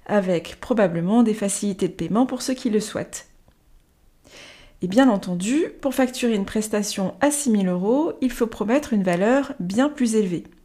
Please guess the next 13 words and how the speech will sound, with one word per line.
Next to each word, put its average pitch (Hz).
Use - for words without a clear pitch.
Et 285
surtout, 220
il 240
faut 190
que 254
les 226
professionnels 196
intéressés 208
puissent -
croire 220
à 170
cette 294
promesse. 214